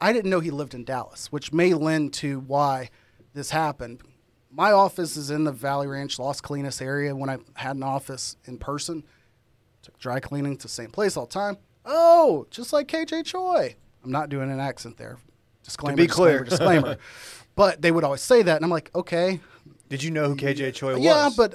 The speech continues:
Speaker 1: I mean, you could have also eventually, like, got around to saying, like, Kevin Johnson, minus the creepiness.
Speaker 2: <laughs>
Speaker 1: Another K J out there. But it's probably because K J Choi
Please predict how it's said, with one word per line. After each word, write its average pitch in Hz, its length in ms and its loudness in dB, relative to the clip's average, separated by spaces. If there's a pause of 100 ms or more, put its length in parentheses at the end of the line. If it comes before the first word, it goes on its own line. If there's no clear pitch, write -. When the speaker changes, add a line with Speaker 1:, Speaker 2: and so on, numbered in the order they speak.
(120)
Speaker 1:
I 202 60 -4
mean, 190 280 0
you 202 100 -8
could 180 120 -6
have 156 80 -2
also 160 480 -4
eventually, 147 460 -6
like, 127 240 -10
got 135 160 -4
around 131 240 -8
to - 40 -8
saying, 131 140 -10
like, 127 140 -12
Kevin 127 240 -10
Johnson, 139 580 -8
minus 131 360 -10
the 120 100 -12
creepiness. 160 580 -6 (380)
Speaker 2:
<laughs> - 340 -20
Speaker 1:
Another 160 460 0
K 170 220 -2
J 143 200 -4
out 175 220 -2
there. 131 280 -6 (380)
But 156 360 4
it's - 180 -12
probably 151 460 0
because 127 400 -6
K 127 140 -12
J 117 120 -14
Choi 120 340 -8